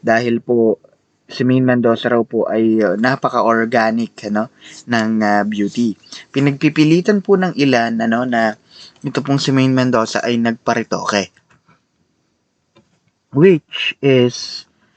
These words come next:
bakit nga ba nila naiisip ang ganyang bagay? Kasi nga raw po, paiba-iba ang pagmumukha ni Maine Mendoza. Ang masasabi ko lang po rito,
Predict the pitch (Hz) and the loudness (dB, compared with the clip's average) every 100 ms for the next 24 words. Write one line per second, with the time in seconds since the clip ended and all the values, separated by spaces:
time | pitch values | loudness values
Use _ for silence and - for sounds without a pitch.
0 | _ _ _ _ 101 104 165 156 143 120 | _ _ _ _ -2 -2 -2 -4 -2 0
1 | 107 113 107 104 117 104 104 104 110 110 | 0 2 2 2 2 0 -2 -4 -4 -2
2 | 107 120 180 240 135 90 - 131 208 214 | 0 0 0 0 -2 -4 -6 -6 -2 -2
3 | 202 170 - 139 156 160 139 135 139 135 | -2 -2 -2 0 2 2 0 2 2 2
4 | 127 120 117 117 107 107 104 104 104 101 | 0 0 2 2 2 2 0 -2 -2 -4
5 | 98 95 95 107 92 104 107 110 113 113 | -4 -6 -4 -4 -4 -4 -6 -2 0 0
6 | 120 127 131 151 170 180 | 2 0 2 0 2 2